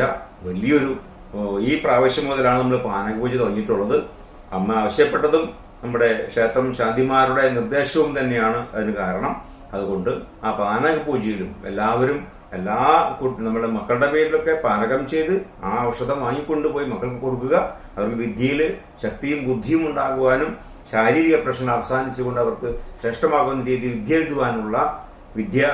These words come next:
വിദ്യയിലൂടെ മുന്നോട്ട് പോകാനുള്ള സാഹചര്യം ഉണ്ടാകട്ടെ. എല്ലാവരും ഈ പാനക പൂജയിലും ഗുരുതിയിലും പങ്കെടുത്ത് അമ്മയുടെ സർവ്വ അനുഗ്രഹങ്ങൾക്ക് പാത്രീഭൂതരായി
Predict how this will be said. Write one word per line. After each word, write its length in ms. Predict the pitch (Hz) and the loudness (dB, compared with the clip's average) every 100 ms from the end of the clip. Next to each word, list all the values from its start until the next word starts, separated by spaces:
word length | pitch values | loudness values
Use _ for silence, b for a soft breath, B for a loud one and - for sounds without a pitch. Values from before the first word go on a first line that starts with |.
| - - - 110 | -2 -10 -14 -6
വിദ്യയിലൂടെ 440 | 113 110 131 135 135 | -4 -2 -2 -2 -2
മുന്നോട്ട് 300 | 127 135 123 127 | -2 -2 -4 -2
പോകാനുള്ള 400 | 117 113 110 104 107 | 0 0 -2 -6 -6
സാഹചര്യം 360 | 95 107 120 113 | -4 -4 -4 -2
ഉണ്ടാകട്ടെ. 460 | 113 117 123 156 - - - - - 95 | -2 0 2 2 2 -2 -14 -20 -16 -10
എല്ലാവരും 580 | 104 156 170 117 117 113 113 | -6 0 2 2 0 -2 -2
ഈ 20 | 117 | -2
പാനക 260 | 107 107 127 139 | -2 -2 -2 -4
പൂജയിലും 460 | 156 160 165 196 - 104 | -2 0 2 2 0 -4
ഗുരുതിയിലും 520 | 104 117 127 151 165 185 | 0 2 2 2 2 2
പങ്കെടുത്ത് 460 | 135 123 139 131 - - - - 95 | 2 2 0 0 -2 -2 -8 -10 -4
അമ്മയുടെ 420 | 101 123 131 151 190 - - - | -2 2 4 6 4 -2 -14 -4
സർവ്വ 320 | 117 113 127 151 117 | 2 2 4 4 2
അനുഗ്രഹങ്ങൾക്ക് 720 | 117 127 120 139 139 131 147 135 | -2 0 -2 -2 -4 -2 -2 0
പാത്രീഭൂതരായി 680 | 104 127 143 143 131 123 | 0 0 0 0 2 2